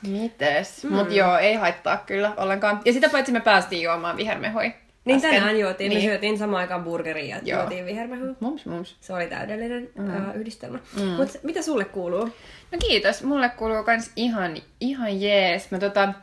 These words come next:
Speaker 1: eilen ennen kuin mä lähdin Jyväskylän junaan, niin mä kävin tota, Naisasialiitto Unionin satakaksikymmentäviisi, ähm, vuotisjuhlaseminaarissa.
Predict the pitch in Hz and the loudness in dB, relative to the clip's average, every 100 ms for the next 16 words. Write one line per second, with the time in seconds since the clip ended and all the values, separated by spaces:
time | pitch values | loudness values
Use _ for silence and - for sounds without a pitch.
0 | - - - - - - 254 254 214 196 | -18 -20 -20 -20 -6 2 4 4 4 2
1 | 190 185 202 196 - - _ - - 233 | 0 -2 0 0 0 -10 _ -8 2 2
2 | 254 214 226 240 240 - 190 185 175 - | 2 0 2 2 2 2 2 2 2 -10
3 | - _ - 226 302 285 208 170 170 165 | -20 _ -6 -4 0 4 4 2 -2 -4
4 | 175 196 190 180 165 - - 175 180 - | 0 0 2 -2 -4 -10 -6 -2 -2 -2
5 | 185 185 185 202 233 233 208 202 190 185 | 2 2 2 2 4 4 0 2 2 2
6 | - - 226 247 226 165 151 160 185 180 | 0 0 2 2 2 2 0 -4 -2 -2
7 | 180 - 196 185 190 185 190 - - 196 | -2 -4 -8 -2 0 0 -2 -10 -6 -2
8 | 175 156 147 127 - - - 175 170 220 | 2 2 2 -2 -14 -12 -4 -4 -4 -2
9 | 220 208 180 185 165 156 156 - - | 0 0 0 0 2 0 0 0 2